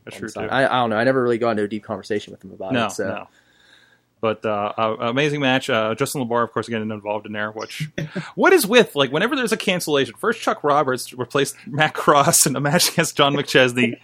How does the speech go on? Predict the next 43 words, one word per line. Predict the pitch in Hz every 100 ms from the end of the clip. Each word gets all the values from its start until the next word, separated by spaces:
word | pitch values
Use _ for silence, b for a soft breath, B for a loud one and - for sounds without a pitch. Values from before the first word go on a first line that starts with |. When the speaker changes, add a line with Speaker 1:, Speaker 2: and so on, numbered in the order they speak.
| -
Speaker 1:
<laughs> | 190 - - _
Which, | - 127 -
hey, | 120 151 156
anytime | 156 170 165 151
for | 143
him | 139
to |
come | - 139
out | 139 131
to |
Hulk | 127 135 -
Hogan's | 131 117
theme | - 127 113
music | 110 117 110
is | 110 104
just | 117 - - 190
an | 151 113
opportunity | 113 113 127 120 110 107 107 113
in | 123 117
its | 107 123
own | 113
right. | 110
Speaker 2:
Well, | 151
first | 190 180
off, | 147
you | 175
have, | 147 - -
you | 147
have, | 170 -
I'm |
not | 185 196
sure | 190
if | 160
you |
know | 135 127
about | 107 -
this. | 104 - -
Every | 143 196
trainee | 185 160 151 127 110 - _ _ _ _ -
under | 135
the | 135
Chuck | 127 147 131
regime | 120 117 110 101 98